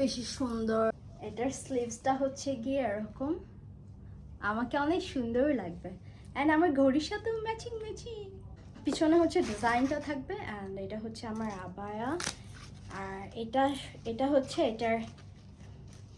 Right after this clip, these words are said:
ভেতরের ইনার হয় না, ওই ইনার পার্টটা হচ্ছে গিয়ে আবায়াটা, যেটা অনেক জোস। And এটা হচ্ছে সামনের পার্টটা। যে কোনো জিনিস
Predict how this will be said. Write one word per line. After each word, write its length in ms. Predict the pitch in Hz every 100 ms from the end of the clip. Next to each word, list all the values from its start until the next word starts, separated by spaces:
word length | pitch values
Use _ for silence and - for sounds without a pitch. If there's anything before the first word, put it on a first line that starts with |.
| - 202
ভেতরের 480 | 208 294 339 370 370 311 269
ইনার 260 | 277 302 320
হয় 160 | 480 554
না, 60 | 294 175 - - - - -
ওই 80 | 208 214 202
ইনার 240 | 208 214 220
পার্টটা 520 | 247 240 - - 349 427 - - - - - - - - - - - - - - - - - - - - - - -
হচ্ছে 160 | 269 330 262
গিয়ে 140 | 320
আবায়াটা, 840 | 403 226 220 226 233 254 277 320 349
যেটা 200 | 254 220 233 208
অনেক 260 | 247 277 247 -
জোস। 320 | 226 233 277 - - - - - - 175
And 260 | 180 175 190 - - - - -
এটা 140 | 196 220
হচ্ছে 280 | 226 226 285 269
সামনের 480 | - 220 214 220 233 262
পার্টটা। 1000 | - - 226 - - - 311 262 285 311 330 - - - - - - - - - -
যে 80 | 277 277
কোনো 180 | 349 320
জিনিস 200 | 320 381